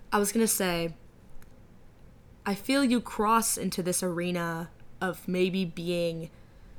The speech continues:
not as good of a person when you just keep making mistakes and hurting people over and over again and not learning anything from it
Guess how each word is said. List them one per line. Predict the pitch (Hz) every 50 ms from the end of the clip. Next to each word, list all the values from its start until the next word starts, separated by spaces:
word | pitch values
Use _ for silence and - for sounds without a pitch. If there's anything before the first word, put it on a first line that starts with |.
| - - - -
not | - 185 180 180 175 180 180 180 175 - -
as | - 180 170 170 - -
good | - 196 175 170 170 170 165 - - - - - - - - - - - - - - - -
of | - 262 269 233
a | 240 196
person | - - - 147 123 - - - - - - - - - - - - - - - - - - - - - - - -
when | - 190 214 202 190 185 185 170 - - - - - - - - - - - - - - - - - - - - -
you | - 208 220
just | 180 214 -
keep | - 247 214
making | 180 214 208 202 214
mistakes | 202 185 - - 196 185 180 - -
and | 190 180 175 170 160 - - - - - - - - - - -
hurting | - - 233 220 196 190
people | 196 214 202 196 180
over | 190 196 175 190
and | 185 190
over | 185 175 185 185
again | 175 180 185 185 180
and | 175 175
not | 175 185 180 175 -
learning | 180 185 175 170 143 120 110 - - - -
anything | 165 160 139 120 - - - - - - - - - -
from | - - - 165 -
it | - - - - -